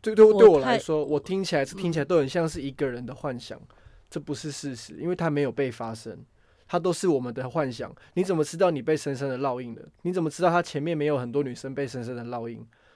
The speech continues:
Speaker 1: 你怎么知道？
Speaker 2: 我知道他前面有很多人被深深的烙印，那些人都是用
Speaker 1: 嗯。
Speaker 2: 绝情的方式离开的，跟我一样。
Speaker 1: 就是
Speaker 2: 而那些没有
Speaker 1: 嗯。
Speaker 2: 被烙印着的人，还保持联络的人，就是他的提款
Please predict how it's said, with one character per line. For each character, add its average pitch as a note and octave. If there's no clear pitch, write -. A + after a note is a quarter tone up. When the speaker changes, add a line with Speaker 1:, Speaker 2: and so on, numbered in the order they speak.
Speaker 1:
你 D#3+
怎 E3
么 G#3+
知 C4
道？ C4+
Speaker 2:
我 C4+
知 C4
道 -
他 A#2+
前 G#3+
面 A#3+
有 G#3+
很 F3+
多 G3
人 F3
被 F#3
深 E3+
深 E3+
的 F3+
烙 E3+
印， E3+
那 F#3
些 G3
人 E3
都 E3+
是 F3
用 F3
Speaker 1:
嗯。 A2+
Speaker 2:
绝 D#3
情 E3
的 -
方 D#3+
式 E3
离 -
开 -
的， -
跟 F3
我 F3
一 -
样。 C#3
Speaker 1:
就 G#3+
是 G#3
Speaker 2:
而 -
那 B3
些 A#3
没 G#3+
有 A3
Speaker 1:
嗯。 A#2
Speaker 2:
被 G#3+
烙 G3+
印 F#3+
着 D#3+
的 C#3+
人， -
还 F3+
保 E3+
持 F3
联 E3
络 F#3
的 -
人， -
就 F3+
是 G3
他 E3
的 -
提 -
款 -